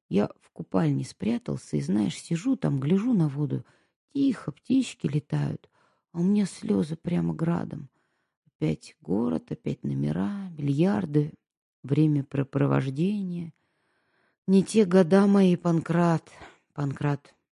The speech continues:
Вам самое подходящее, к ней на хлеба. Спокойно, Желтухин. Я и по хозяйству могу распорядиться, но в особенности огород.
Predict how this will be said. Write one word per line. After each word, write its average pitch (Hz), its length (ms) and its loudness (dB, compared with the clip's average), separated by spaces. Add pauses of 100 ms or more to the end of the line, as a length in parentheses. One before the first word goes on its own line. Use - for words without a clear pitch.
(220)
Вам 165 600 2 (140)
самое 160 420 0
подходящее, 139 1000 -4
к - 100 -20
ней 151 480 -2
на 131 200 -2
хлеба. 107 720 -8 (360)
Спокойно, - 920 -2 (340)
Желтухин. 135 600 -8 (680)
Я - 140 -2
и 143 80 0
по - 120 -8
хозяйству 185 680 -2
могу 156 320 0
распорядиться, 127 720 -8
но 143 260 -4
в 160 60 0
особенности 202 560 -2
огород. 196 520 0